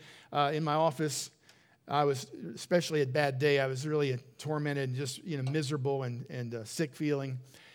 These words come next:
And the Lord spoke to me. He says, "Get up and tell that thing to leave.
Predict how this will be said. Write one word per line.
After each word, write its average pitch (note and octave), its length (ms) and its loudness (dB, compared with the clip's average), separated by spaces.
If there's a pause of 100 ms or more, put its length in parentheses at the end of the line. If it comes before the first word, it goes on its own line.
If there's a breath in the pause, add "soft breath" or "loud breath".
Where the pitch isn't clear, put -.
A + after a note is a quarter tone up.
(400 loud breath)
And C#3+ 100 -2
the D3+ 80 4
Lord D#3+ 180 6
spoke A3+ 260 2
to F3+ 80 -2
me. D#3 120 2
He D3+ 80 2
says, C#3 380 0 (760)
"Get E3 200 10
up C#4 240 4 (880)
and C#3 200 0
tell G#3+ 220 6
that G3+ 240 2
thing F#3 160 0
to F3+ 80 -4
leave. - 480 -6